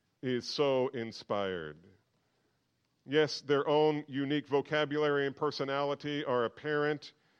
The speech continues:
as they wrote those words, and yet, when the Holy Spirit had them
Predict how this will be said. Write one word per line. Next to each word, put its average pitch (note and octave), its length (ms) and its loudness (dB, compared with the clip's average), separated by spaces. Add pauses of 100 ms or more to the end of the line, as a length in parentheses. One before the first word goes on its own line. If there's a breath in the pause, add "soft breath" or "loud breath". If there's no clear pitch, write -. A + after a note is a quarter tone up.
(180)
as A#2 160 -4
they A#2+ 140 0
wrote C#3 320 2
those D3+ 240 0
words, C#3 400 0
and A2+ 220 -6
yet, F3+ 320 0 (400 soft breath)
when C#3 120 -4
the C#3 60 0
Holy G#3+ 300 4
Spirit F#3+ 400 0
had F3 260 0
them D3 300 0